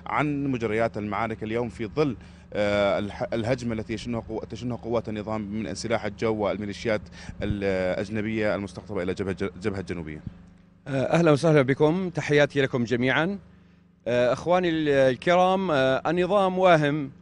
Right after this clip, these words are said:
Speaker 2: آه، بأن يقوم بتكرار، آه، سيناريو حلب. آه، الجبهة الجنوبية هي في أقصى حالات جاهزية. آه، نحن مستعدون لمواجهة هذه الأرتال التي استخدمها النظام من ميليشيات شيعية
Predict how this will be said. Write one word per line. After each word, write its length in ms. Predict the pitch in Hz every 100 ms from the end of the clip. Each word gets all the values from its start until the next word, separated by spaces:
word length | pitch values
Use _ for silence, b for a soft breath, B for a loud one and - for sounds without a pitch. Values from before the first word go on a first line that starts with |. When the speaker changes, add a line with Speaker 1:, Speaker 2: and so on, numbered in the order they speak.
| b b b _ -
Speaker 2:
آه، 280 | 123 123 123
بأن 360 | 127 156 156
يقوم 540 | 151 147 143 175 185 175
بتكرار، 760 | 156 151 - 165 160 147 135
آه، 200 | 127 123
سيناريو 680 | 123 - 139 156 139 123 120
حلب. 360 | 120 151 160 190 - - b b b b _
آه، 280 | 113 123 120
الجبهة 280 | 143 180 160
الجنوبية 800 | 143 151 143 139 165 147 123 117
هي 360 | 143 151 143
في 340 | 127 147 139 139
أقصى 320 | - - 160
حالات 440 | - 143 147 -
جاهزية. 720 | 123 127 123 113 131 175 214 - b b b b _ -
آه، 200 | 117 123
نحن 240 | 139 170
مستعدون 680 | 147 139 147 143 123 160 147
لمواجهة 500 | 135 139 139 165 143
هذه 260 | 156 143 143
الأرتال 500 | 135 127 - 151 127
التي 460 | 123 135 139 127 101
استخدمها 640 | - 151 131 151 131 123
النظام 580 | 123 123 127 156 123 98 - b b b b
من 120 | 143
ميليشيات 520 | 147 139 - 147 143
شيعية 800 | - 135 123 151 139 123 113 98